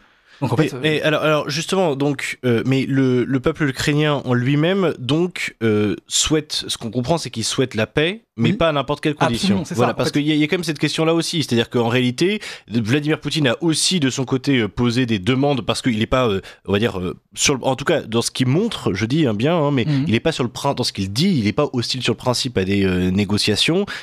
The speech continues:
Speaker 2: Et, euh, ce qu'il dit, c'est que, bah, en fait, il faudrait reconnaître la souveraineté, euh, de la Russie, donc sur le Donbass,
Speaker 1: Mhm.
Speaker 2: euh, sur les zones actuellement, euh, sur les zones actuellement occupées, sur la Crimée, euh, et, euh, d'une certaine façon, la question qui se pose, c'est,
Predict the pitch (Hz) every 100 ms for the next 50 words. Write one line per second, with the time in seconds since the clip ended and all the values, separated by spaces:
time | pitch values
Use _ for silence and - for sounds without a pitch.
0 | - 131 151 165 113 104 - 113 180 190
1 | 104 147 147 95 139 - - 101 104 113
2 | 123 131 127 - 101 98 107 104 101 117
3 | 117 104 90 98 95 95 - 120 98 87
4 | - 104 92 95 120 151 165 - 117 143
5 | 135 156 107 107 95 - 135 123 110 110
6 | 107 127 110 104 113 - 120 113 123 120
7 | 101 101 - 110 104 104 - 104 101 101
8 | 101 101 - 160 151 104 - - 110 143
9 | 185 - - - 107 110 - 147 180 170
10 | 110 104 110 123 131 113 117 - 190 117
11 | 117 - 113 110 - 190 - 147 196